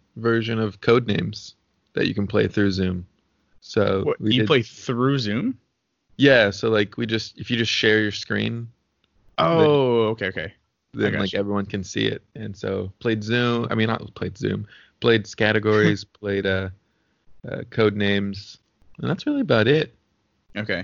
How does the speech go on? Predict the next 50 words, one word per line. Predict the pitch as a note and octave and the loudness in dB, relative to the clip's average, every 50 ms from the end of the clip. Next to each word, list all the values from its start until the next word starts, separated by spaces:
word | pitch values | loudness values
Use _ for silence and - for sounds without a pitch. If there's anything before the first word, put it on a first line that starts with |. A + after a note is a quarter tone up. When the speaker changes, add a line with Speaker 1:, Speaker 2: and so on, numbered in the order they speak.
| A2+ B2 | -8 -6
Speaker 2:
yeah, | C3 B2+ A2 G#2+ | -2 0 2 2
a | A2+ | 4
lot | A#2+ C#3+ F3 | 4 4 4
of | - | 4
people | - G#3 G3 G3+ D#3+ | 0 0 2 2 2
have | B2 G#2+ | 2 2
been | A#2+ G#2+ G2+ | 2 0 0
playing | - A#2 A#2 A#2 A#2 A2+ G#2+ G2+ E2+ - _ _ - | 0 0 0 2 2 0 0 -2 -4 -8 _ _ -16
the, | - C#3+ C3 G2+ G2 G2 F#2+ F2 D#2+ - _ _ _ _ _ _ _ _ _ - | -10 -4 -2 0 0 0 0 -2 -4 -8 _ _ _ _ _ _ _ _ _ -16
like, | - F2 - - | -16 -12 -8 -6
online | G#2+ A2 G2+ G2+ G2+ F#2+ | -4 -2 -2 -2 -4 -4
board | F#2+ - F#2 F#2+ A2+ | -4 -4 -6 -6 -6
games | C3 F2+ F#2 F#2 - - | -6 -8 -8 -10 -10 -10
and | A#2+ | -10
stuff, | - - - - F2+ - - _ _ _ _ | -10 -8 -8 -8 -8 -8 -10 _ _ _ _
it | - | -14
sounds | - - - D#3+ - - | -14 -12 -12 -12 -12 -10
like. | - A2 | -10 -8
Speaker 1:
Mm-hmm. | A2 A2 A2 A2 A#2 _ _ _ _ _ _ _ _ - | -8 -6 -6 -8 -10 _ _ _ _ _ _ _ _ 0
Speaker 2:
Okay, | D#3+ F3+ F3+ F#3+ - - | 2 4 4 4 2 -2
so | - - - - D#3+ D3 D3 D3 D3 C#3+ C#3+ C#3+ _ _ _ _ _ _ _ _ _ - | -6 -6 0 4 4 6 6 4 2 0 -4 -8 _ _ _ _ _ _ _ _ _ -6
I | C3+ D#3+ | -6 -4
still | - - G3+ F#3 | 0 2 2 4
have | F#3+ F3 D3+ - - | 4 2 2 2 -2
a | C3 | -4
few | B2+ - C#3+ C#3 B2 | -4 -2 -4 -4 -4
books | B2 B2 C3 D3+ D3 - - - - - - - _ - | -2 -2 -2 -2 -2 -2 -4 -2 -4 -4 -6 -10 _ -10
that | C3 C3 B2 B2+ | -4 -2 0 2
I've | B2 B2 B2 B2 A#2+ A#2+ | 4 4 4 2 0 -2
been | C3 B2 A#2+ | -2 -4 -4
taking | B2 - B2+ B2 A#2 B2 A#2+ | -2 -2 -2 -2 -2 0 0
in, | A#2+ A#2+ B2 B2+ C#3 | 0 2 0 0 -2
so | C3+ - - A2+ A2 A2 A2 G#2+ G#2+ A2+ - _ _ _ _ - | -4 -4 -2 0 2 2 2 0 -2 -4 -8 _ _ _ _ -4
another | - A2+ A2 A2 A2 A2+ A2+ A#2 A#2 A#2 A2+ A2+ A2+ A2+ A#2 - _ - | -2 0 2 2 0 0 2 2 2 2 2 0 -2 -2 -6 -10 _ -12
Morgan | - A#2+ A2 A2 A2 A2+ A2 A2+ A2 A2 A2 | -6 -4 -2 -2 -2 0 0 0 0 0 0
Rice | G#2+ G#2 G2+ G2+ G#2 A2 - - - - - - | 0 0 2 2 2 0 -2 -4 -6 -6 -8 -10
book. | C3 - A2+ A#2 B2+ - - - - - | -4 0 0 0 0 -2 -8 -20 -14 -8
I | - G#2+ | -6 -4
know | G#2+ G#2+ G#2+ G#2 G#2 G#2 - - - | -2 0 0 0 0 -2 -4 -6 -6
every | - G2+ G#2+ G#2+ G#2+ | -4 -2 0 0 0
time | A2 A2 G#2 G2+ | 0 -2 0 0
I | G2+ | -2
talk | G#2+ G#2+ A2 F#2+ - - | -2 0 -2 -2 -2 -2
about | G#2+ G#2 E2+ D2 | -6 -6 -6 -6
these | G2+ G2 | -6 -10
books, | - - G2+ G2 - - - | -6 -4 -4 -4 -4 -4 -6
I | G#2+ | -6
say | - - A2+ G2+ | -6 -4 -4 -2
how | G#2 F#2+ | -2 -2
b-, | F#2+ - | -4 -4